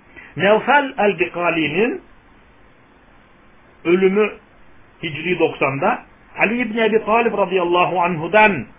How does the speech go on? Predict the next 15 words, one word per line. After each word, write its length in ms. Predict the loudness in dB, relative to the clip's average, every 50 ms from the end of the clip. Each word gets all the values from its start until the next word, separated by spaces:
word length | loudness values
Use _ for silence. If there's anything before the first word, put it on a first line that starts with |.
| -20 _ -20 -12 -6
rivayet 480 | -4 -2 0 0 2 2 0 0 -2
ettiği 320 | -6 -10 -10 -10 -10 -6 -4
bir 100 | -4 -4
haber. 500 | 2 0 2 2 2 -2 -2 -6 -16 -20 _ -20 -20 -20 -20 -20 -20 _ _ -20 _ -20 -20 _ _ _ -20 -20 -20 _ _ -20 -20 -20 -20 _ -20 -20 -6 0
Ali 220 | 0 2 2 4
radıyallahu 640 | 2 2 2 4 2 2 4 4 2 2 2 2 -2
anhu 420 | -2 -2 -4 -4 -2 -2 -2 -4 -6 -18 -20 -20 -20 -20 _ _ _ _ -20 _ -20 -14 -8 -2
Şaban'ın 760 | 2 4 4 4 4 2 2 2 2 0 0 0 -2 -4 -4 -2
yarısının 720 | 2 2 2 2 2 -2 -2 -2 -2 -2 -2 -4 -6 -4 0
gecesi 540 | 0 0 2 2 0 0 0 -2 -8 -10 -10 -2
sık 220 | 0 0 0 0 -6 -8
sık 280 | -6 -6 -6 -6 -6 -4
dışarı 380 | -4 -2 2 2 2 2 2 0
çıkardı. 580 | -4 -2 2 4 4 4 2 0 -4 -6 -8 -12 -20 -20 -20 -20 -20 -20 -20 -20 _ -20 -20 -20 -14 -4
Şaban'ın, 540 | 0 0 2 2 2 0 0 -4 -6 -8